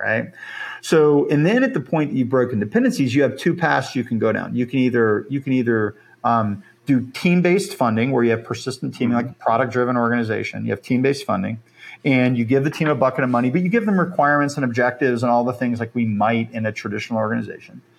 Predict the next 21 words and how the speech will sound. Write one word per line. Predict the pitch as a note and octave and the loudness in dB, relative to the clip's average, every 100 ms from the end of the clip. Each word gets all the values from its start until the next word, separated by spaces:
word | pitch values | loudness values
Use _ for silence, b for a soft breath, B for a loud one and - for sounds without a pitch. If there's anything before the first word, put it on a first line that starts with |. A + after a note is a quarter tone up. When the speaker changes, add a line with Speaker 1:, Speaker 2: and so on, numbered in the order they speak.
| B B B | B B B
Speaker 1:
Or | F#3 A#3+ | 2 4
Speaker 2:
Mm-hmm. | A#3 | 2
Speaker 1:
you | F#3 | 0
can | F3 D3+ | 0 0
move | C#3+ C3 | 0 0
them | B2 A#2 | -2 -2
past | G3+ A3 C4+ - | -2 -2 -2 -2
that | A2+ G#2+ - C#3+ | 0 0 -2 -4
and | C#3 | -4
you | C#3 | -4
can | C3+ | -6
say, | C3 B2 | -2 -2
"Here's | A#2+ F#3 F#3 | 0 -2 -2
a | |
bucket | E3+ D#3 | -2 0
of | C3+ | 0
money, | B2+ B2 A#2+ | 0 0 -2
go | A#2 D#3+ | -2 -2
solve | F#3 F#3 E3 D#3+ C3 | -2 -2 0 0 -2
this | B2 - | -8 -10
problem." | - E3+ F3 E3+ B2 G2 F#2+ | -4 0 2 2 0 0 -2